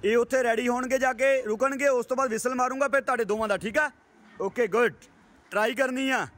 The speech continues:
ਅੱਜ ਹਾਰੋਂਗੇ, ਕੱਲ੍ਹ ਜਿੱਤਣਾ ਹੈ। ਓਕੇ, ਤੇ ਟਰਾਈ। ਤੇ ਚਲੋ ਦੇਖਦੇ ਹਾਂ ਗਗਨ ਤੇ ਸਾਗਰ ਦੇ ਵਿੱਚੋਂ ਪਹਿਲੇ ਨੰਬਰ 'ਤੇ ਕੌਣ ਆਉਂਦਾ। ਦੋਨੇ ਬੱਚੇ ਟਫ ਆ,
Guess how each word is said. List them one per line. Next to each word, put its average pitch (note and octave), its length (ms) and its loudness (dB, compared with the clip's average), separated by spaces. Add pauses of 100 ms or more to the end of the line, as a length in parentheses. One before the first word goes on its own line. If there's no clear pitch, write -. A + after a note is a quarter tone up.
(540)
ਅੱਜ G#3+ 120 -2
ਹਾਰੋਂਗੇ, C4 580 2
ਕੱਲ੍ਹ B3+ 240 -2
ਜਿੱਤਣਾ A#3 380 -2
ਹੈ। C#3 100 -8 (840)
ਓਕੇ, C#4+ 300 2 (1040)
ਤੇ C#3+ 300 -2 (120)
ਟਰਾਈ। G3 400 0 (920)
ਤੇ A#2+ 260 -8 (1080)
ਚਲੋ A#2 260 -4 (1000)
ਦੇਖਦੇ A#2 340 -2
ਹਾਂ C#3+ 100 -2 (1500)
ਗਗਨ C#3+ 300 4
ਤੇ - 180 -6
ਸਾਗਰ C3+ 340 0
ਦੇ D3+ 100 0
ਵਿੱਚੋਂ D3 260 -2
ਪਹਿਲੇ C#3+ 200 0
ਨੰਬਰ D3 200 0
'ਤੇ D3 120 0
ਕੌਣ D3 220 0
ਆਉਂਦਾ। D3 200 2
ਦੋਨੇ F#3 300 2
ਬੱਚੇ F3+ 260 0
ਟਫ C#3 300 0
ਆ, D#3 160 -4